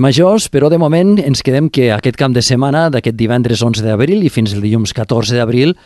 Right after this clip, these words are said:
Roquetes co-, celebra diferents actes per commemorar aquest cent setanta-cinquè aniversari del naixement de, de Roquetes. Ja per a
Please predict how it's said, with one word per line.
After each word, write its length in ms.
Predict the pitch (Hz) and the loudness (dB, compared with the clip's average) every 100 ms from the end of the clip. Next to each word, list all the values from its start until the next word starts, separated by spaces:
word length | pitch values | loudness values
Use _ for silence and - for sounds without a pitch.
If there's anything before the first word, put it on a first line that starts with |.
| _ - _ | _ -20 _
Roquetes 800 | 113 107 110 123 135 127 - - | -6 -4 -2 0 0 -2 -8 -10
co-, 140 | - | -10
celebra 380 | 98 95 107 113 110 | -8 -6 -2 -2 -2
diferents 400 | 107 - 110 104 - | -4 -4 -4 -4 -6
actes 380 | 127 110 123 - | -6 -4 -6 -6
per 140 | 113 - | -6 -4
commemorar 540 | 107 101 101 104 120 - - - | -6 -4 -4 -4 -6 -8 -20 -14
aquest 240 | 110 120 - | -6 -6 -4
cent 300 | - 131 123 | -2 0 0
setanta-cinquè 680 | 120 120 104 110 110 104 117 | -2 -4 -4 -4 -4 -4 -2
aniversari 720 | 117 113 110 104 120 113 117 | 0 -2 -2 -4 -4 -2 -2
del 240 | 113 104 95 | -2 -4 -4
naixement 400 | 95 - 98 101 98 | -6 -8 -6 -6 -6
de, 120 | 95 87 | -8 -8
de 160 | 87 92 | -10 -10
Roquetes. 400 | - 87 85 - - - - - | -10 -12 -12 -14 -20 -20 -20 -16
Ja 220 | - 175 196 | 0 0 2
per 80 | |
a 80 | 208 | 2